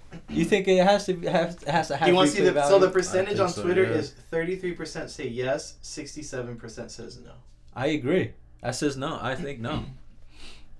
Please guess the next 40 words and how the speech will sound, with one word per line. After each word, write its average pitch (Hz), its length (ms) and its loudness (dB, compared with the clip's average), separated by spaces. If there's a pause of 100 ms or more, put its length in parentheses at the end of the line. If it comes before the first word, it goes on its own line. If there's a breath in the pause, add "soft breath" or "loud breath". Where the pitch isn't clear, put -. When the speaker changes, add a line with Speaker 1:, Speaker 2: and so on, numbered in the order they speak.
(100)
Speaker 3:
Like, 117 260 -10 (200)
I 113 140 -4
can, 120 320 -6
I 120 80 -2
see 123 240 -6
the 120 160 -2
album. 123 420 0 (120)
Speaker 2:
And 190 220 -2
here's 220 240 4
the 196 100 2
one. 190 320 8 (400 loud breath)
Classics 202 500 4
with 175 140 -2
low 170 240 4
replay 170 420 -2
value. 110 460 -4 (140)
Seventy-six 220 840 -2
percent 180 440 -4
say 131 240 -6
To - 160 -16
Pimp 127 220 -12
a 123 40 -10
Butterfly. 117 540 -8 (520)
It's 160 200 -6
the 175 120 -6
highest 143 400 0
one. 123 360 -8 (360)
After 175 300 2
that, 165 480 2 (100)
literally, 196 640 0
the 147 120 -2
low, 143 360 2
the 190 220 2
highest 156 480 0
one 147 300 -6
is 131 200 -8
four 156 420 -6
percent, 117 640 -14
five 135 240 -2
percent. 104 340 -14